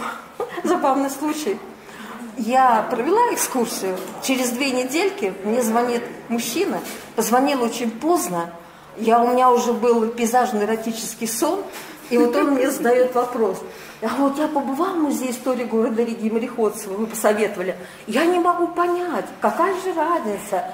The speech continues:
между мортирой, э, между там, э, пушкой, э, Ардой и Курто". Я думаю: "Господи, я уже пребываю во сне, а ему надо разницу пушек выдавать в одиннадцать часов ночи". Вот.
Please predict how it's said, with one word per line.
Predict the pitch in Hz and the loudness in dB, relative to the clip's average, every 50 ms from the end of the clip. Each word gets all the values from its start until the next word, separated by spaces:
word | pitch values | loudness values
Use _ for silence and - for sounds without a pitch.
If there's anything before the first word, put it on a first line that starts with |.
| - - - | -12 -8 0
между | 226 240 285 254 233 247 262 | 2 2 2 2 2 0 0
мортирой, | 247 262 269 254 - - - - - 262 302 302 285 262 202 202 185 175 - - - - - - - - - | 0 0 -2 -2 -4 -8 -8 -4 0 2 2 4 4 4 2 2 2 0 -2 -6 -12 -16 -18 -18 -16 -6 0
э, | 202 202 202 196 196 196 208 208 208 202 | 2 4 4 4 2 2 0 0 0 2
между | 208 233 285 294 247 226 262 247 | 2 2 2 2 2 2 0 0
там, | 247 - 240 233 226 226 220 214 | 2 4 4 4 4 4 4 2
э, | 214 214 208 214 214 202 202 208 208 208 214 214 208 214 214 | 2 4 4 4 4 4 4 4 4 4 4 2 0 0 -2
пушкой, | 269 294 277 - - 226 208 202 202 208 208 - - - - - - | -2 -2 -2 0 2 2 4 4 2 0 -4 -12 -14 -16 -16 -10 -6
э, | 190 185 180 170 165 175 170 170 175 180 143 143 - - | -4 -2 -2 -2 -2 -2 -4 -6 -8 -10 -12 -12 -6 -2
Ардой | 294 330 320 - - - 247 254 247 254 - | 0 0 0 0 -2 -6 -6 -6 -6 -8 -10
и | 214 | -12
Курто". | - - 226 208 - - - 277 226 175 156 - - - - - - - - - - - - - - | -12 -12 -12 -12 -10 -4 0 0 0 0 -2 -6 -8 -14 -16 -18 -20 -20 -20 -20 -20 -20 -16 -4 0
Я | 214 226 | 2 2
думаю: | 220 220 208 202 190 185 | 4 4 2 2 0 -2
"Господи, | - 339 339 - - - 208 180 180 175 170 165 170 175 - - | -2 -2 -2 -4 -4 -6 -10 -10 -8 -8 -8 -10 -10 -12 -14 -10
я | - 202 233 | -4 -2 -2
уже | 247 233 226 220 | -2 -2 -4 -6
пребываю | 226 226 214 220 220 233 240 233 208 208 | -8 -8 -8 -6 -4 0 2 2 4 2
во | 233 226 | 2 -2
сне, | - - - 294 330 349 330 - | -2 -4 -2 0 0 0 0 0
а | - 196 | -2 -4
ему | 202 226 247 | -2 -2 -4
надо | 247 233 226 208 220 | -2 -2 0 0 2
разницу | 220 226 220 208 220 214 226 233 | 2 0 0 -2 -4 -8 -10 -10
пушек | - 220 202 - 208 185 185 | -10 -10 -10 -8 -8 -8 -6
выдавать | 185 - 180 175 175 175 170 175 - | -4 -2 -2 0 0 0 -2 -4 -4
в | 175 | -6
одиннадцать | 190 180 190 185 175 - - - | -6 -4 -4 -8 -8 -10 -12 -12
часов | - - 196 185 - - 170 | -10 -8 -8 -10 -8 -10 -10
ночи". | 180 - - - - - - - - - - - - - - - - - - - - - - - - | -10 -10 -12 -14 -16 -18 -20 -20 -20 -20 -20 -18 -18 -18 -18 -18 -18 -16 -16 -16 -14 -16 -16 -14 -10
Вот. | 208 208 | -8 -8